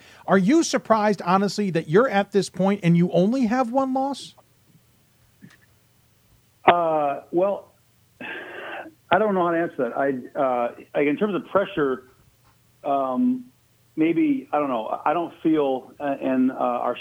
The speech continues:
Speaker 2: staff and, uh, our guys, I don't think, feel any pressure at all. Um, you know, it, it, it's, uh, it's an interesting thing because we're t-, trying to have as much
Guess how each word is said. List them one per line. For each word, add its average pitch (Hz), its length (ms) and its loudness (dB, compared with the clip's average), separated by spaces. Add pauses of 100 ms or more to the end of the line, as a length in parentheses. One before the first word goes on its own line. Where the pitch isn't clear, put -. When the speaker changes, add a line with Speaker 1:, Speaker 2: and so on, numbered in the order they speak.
Speaker 2:
staff 151 320 -2
and, 123 220 -2
uh, - 20 -10
our 123 300 -2
guys, 139 260 -2
I 131 60 -4
don't 123 200 -6
think, 123 200 -8 (120)
feel 127 340 0 (520)
any 151 180 2
pressure 143 420 -2
at 120 40 2
all. 139 340 -2 (240)
Um, 110 460 -4 (220)
you 120 80 0
know, 120 160 0
it, 127 160 0
it, 127 320 -4 (360)
it's, 135 260 0
uh, 120 300 0
it's - 880 -20
an 156 80 4
interesting 180 360 0
thing 165 180 0
because 127 240 2
we're 147 200 0
t-, - 200 -6
trying 160 240 0
to 143 60 -2
have 147 160 0
as 120 120 -6
much 147 140 -2